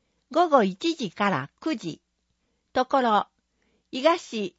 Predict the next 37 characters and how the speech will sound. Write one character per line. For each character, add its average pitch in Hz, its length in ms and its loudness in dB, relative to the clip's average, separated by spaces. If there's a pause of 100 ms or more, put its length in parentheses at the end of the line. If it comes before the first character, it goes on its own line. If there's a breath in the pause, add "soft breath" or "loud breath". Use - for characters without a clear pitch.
中 302 200 0
心 339 320 -4
市 277 180 -4
街 294 220 2
地 277 280 -6
一 247 80 -12 (180)
帯。 208 300 -2 (600)
申 302 220 2
し - 100 -12
込 339 140 2
み 330 140 -6
方 285 260 2
法。 147 460 -8 (540)
申 302 180 4
し - 80 -12
込 349 160 0
み 349 140 -6
書 311 200 2
を 285 100 4
持 214 140 -2
参 302 460 -2
ま 262 160 -2
た 311 140 4
は 220 120 4
フ 294 120 2
ァ 349 60 4
ッ - 20 -6 (100)
ク 277 80 -8
ス 208 180 -8
で 170 240 2 (160)
申 220 200 0
し - 100 -14
込 330 140 2
み 320 100 -6
先 269 320 -4
ま 208 160 -2
で。 165 220 -8